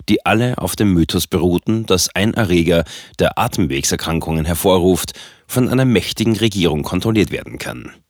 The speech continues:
In vielerlei Hinsicht betrachtet der chinesische Staatschef Xi Jinping den Einsatz dieser Methoden als seinen größten Triumph.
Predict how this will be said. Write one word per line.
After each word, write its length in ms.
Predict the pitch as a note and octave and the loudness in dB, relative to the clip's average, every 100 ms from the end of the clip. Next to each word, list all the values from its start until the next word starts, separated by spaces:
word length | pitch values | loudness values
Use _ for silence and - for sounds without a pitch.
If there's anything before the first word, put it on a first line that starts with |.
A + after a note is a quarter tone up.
| _ _ _ - | _ _ _ 0
In 180 | C#3 D3+ | 2 4
vielerlei 460 | - C#3+ F#2+ D#2 | 4 4 6 4
Hinsicht 440 | D#2+ G2 F#2 G#2 - | 4 4 4 2 0
betrachtet 680 | - - F#2+ - G#2+ - | -2 0 0 0 -4 0
der 100 | E2 | -2
chinesische 500 | D#2+ F2+ E2 D#2 D#2 | 0 2 2 2 0
Staatschef 500 | D#2+ - F2 - G2+ | 0 2 2 2 2
Xi 240 | - - G2 | 2 2 2
Jinping 480 | - F2 G2 G#2+ A2 | 2 2 2 2 2
den 160 | G2 - | 2 2
Einsatz 480 | G2 G#2+ F#2 - | 2 2 0 -2
dieser 200 | - E2 | -2 0
Methoden 520 | D#2+ D2+ E2 E2 F#2 E2+ - - - | 0 0 0 2 2 0 -6 -16 0
als 180 | G#2+ - | 2 4
seinen 240 | A#2 A#2 | 2 2
größten 440 | - E2 D#2+ - G#2 | 2 0 0 0 0
Triumph. 580 | G2+ D2+ A1+ - - | 0 0 -2 -8 -10